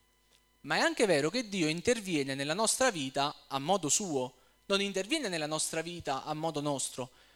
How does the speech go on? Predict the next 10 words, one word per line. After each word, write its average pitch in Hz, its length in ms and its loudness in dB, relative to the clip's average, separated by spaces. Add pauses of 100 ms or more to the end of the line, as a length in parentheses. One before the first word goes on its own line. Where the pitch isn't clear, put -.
(140)
È 214 120 0
per 262 160 -2
questo 311 280 2
che 180 80 -2
molte 214 360 0
volte, 156 580 2
molte 214 320 4
preghiere 180 520 2
sembrano 170 380 0
che 170 360 0